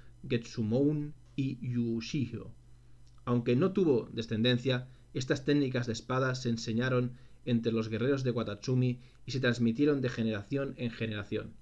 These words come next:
por lo que nunca se extinguieron. En la isla Watatsumi,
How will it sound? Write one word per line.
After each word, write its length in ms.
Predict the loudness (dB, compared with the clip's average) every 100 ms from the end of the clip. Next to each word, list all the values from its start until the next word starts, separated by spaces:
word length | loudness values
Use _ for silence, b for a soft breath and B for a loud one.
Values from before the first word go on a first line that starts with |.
| b b b b b b
por 140 | 2 4
lo 100 | 6
que 80 |
nunca 500 | 6 4 4 2 0
se 140 | -2 -4
extinguieron. 640 | -2 0 2 2 -4 -10 -18 -20 -20 -20 -12
En 160 | -2 0
la 140 | 2
isla 240 | 0 0 0
Watatsumi, 680 | -2 -4 0 2 2 0